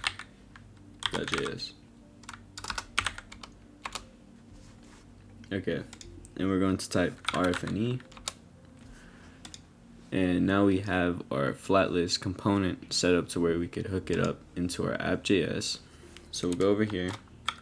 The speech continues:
do flat list component, and then make that self-closing. And now it's imported up at the top.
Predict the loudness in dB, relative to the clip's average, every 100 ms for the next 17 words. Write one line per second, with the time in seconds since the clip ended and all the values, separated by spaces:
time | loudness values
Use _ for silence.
0 | -6 -6 -4 0 0 0 -4 -4 -6 -10
1 | -16 -20 -20 -20 -20 -20 -20 -20 -20 -6
2 | -6 -4 -2 0 -2 -8 -20 -20 -20 -18
3 | -14 -6 -4 -4 -4 -4 -2 0 0 0
4 | 0 0 2 0 0 -2 -2 -2 -6 -8
5 | -10 -20 -20 -20 -20 -20 -20 -20 -20 -20
6 | -20 -20 -20 -20 -14 -14 -14 -20 -20 -6
7 | -2 2 2 0 -2 -2 -2 -2 -4 -6
8 | -8 -10 -10 -6 -4 -4 -8